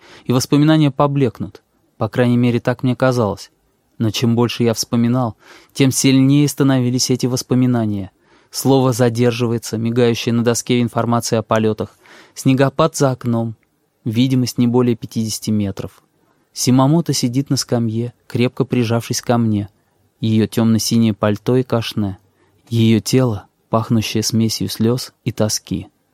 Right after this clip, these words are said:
Я чувствовал этот запах. Сбоку от меня в постели тихо дышала во сне жена. Она ничего не знает. Я закрывал глаза и качал головой.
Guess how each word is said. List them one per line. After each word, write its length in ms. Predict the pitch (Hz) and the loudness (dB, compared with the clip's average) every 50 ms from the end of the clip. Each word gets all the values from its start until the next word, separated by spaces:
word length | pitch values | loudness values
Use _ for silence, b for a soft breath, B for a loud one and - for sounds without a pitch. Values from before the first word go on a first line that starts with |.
| _ _ _ _ _ _ | _ _ _ _ _ _
Я 240 | - 107 110 120 123 | -4 0 0 0 0
чувствовал 600 | - - - 180 175 - - - 156 143 143 139 | 0 -4 -6 -6 -6 -6 -4 -2 0 2 2 2
этот 280 | 135 - - 131 127 - | 2 0 -2 -4 -4 -4
запах. 580 | 139 123 123 113 110 - - - - - - b b b b b b _ | -4 -2 -2 -2 -4 -6 -12 -16 -18 -20 -20 b b b b b b _
Сбоку 440 | - 107 101 127 156 160 - - 143 | -6 -4 0 0 0 0 2 0 -2
от 120 | 139 - | 0 2
меня 300 | 143 135 131 131 123 113 | 2 2 2 2 0 -2
в 100 | - - | -4 -2
постели 520 | - 123 123 - - - 151 147 139 123 | -2 -2 -2 -2 -2 0 0 2 2 2
тихо 360 | 107 - - 165 156 - 156 135 | 0 -2 -4 -4 -2 0 0 0
дышала 420 | 131 135 - - 143 135 139 131 | 0 -2 0 0 2 2 2 2
во 140 | 120 120 117 | 0 -2 -2
сне 240 | - - 131 131 127 | -2 -2 0 0 0
жена. 400 | 123 127 127 120 113 107 101 - _ _ _ _ _ _ _ _ _ _ _ _ - 120 | 0 0 0 0 0 -2 -4 -6 _ _ _ _ _ _ _ _ _ _ _ _ -2 0
Она 200 | 113 110 110 113 | 2 2 2 2
ничего 380 | 113 110 - - 117 117 117 | 2 0 0 0 0 0 2
не 160 | 113 113 113 | 2 0 0
знает. 460 | 107 104 110 110 104 101 95 - - B B B B B B B B | 0 0 0 -2 -2 -4 -6 -10 -14 B B B B B B B B
Я 140 | - 127 123 | 0 2 2
закрывал 480 | 120 127 - - 135 131 131 127 123 120 | 2 0 0 0 2 4 4 4 2 2
глаза 480 | 120 123 123 123 120 123 139 147 131 - _ | 2 2 2 2 2 2 0 0 -2 -2 _
и 80 | - 135 | -4 -4
качал 460 | - - 123 117 - - 131 123 120 | -2 -2 -2 -2 0 0 0 0 0
головой. 580 | 120 120 120 117 113 113 107 104 101 95 95 | 0 -2 0 0 0 0 0 -2 -4 -4 -6